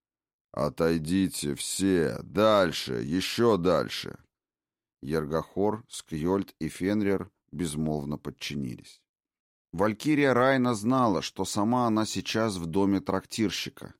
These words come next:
одного из аспектов самого соборного духа. Всё казалось настоящим, всамделишным. Её тело, одежда, оружие. Может, и впрямь воительница перенеслась во владение Демогоргона, как была,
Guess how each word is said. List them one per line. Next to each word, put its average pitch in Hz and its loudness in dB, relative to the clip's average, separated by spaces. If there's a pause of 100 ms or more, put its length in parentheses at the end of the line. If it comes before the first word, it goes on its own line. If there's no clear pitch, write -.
(280)
одного 87 0
из 107 2
аспектов 98 -2
самого 76 -2
соборного 73 -4
духа. 71 -8 (760)
Всё 95 -2
казалось 92 0
настоящим, 92 -2 (100)
всамделишным. 92 -4 (320)
Её 78 0
тело, 85 -2
одежда, 71 -6
оружие. 65 -6 (640)
Может, 92 -2
и 104 2
впрямь 107 2
воительница 95 0
перенеслась 90 -2
во 90 0
владение 85 0
Демогоргона, 80 -2
как 82 -6
была, 85 -2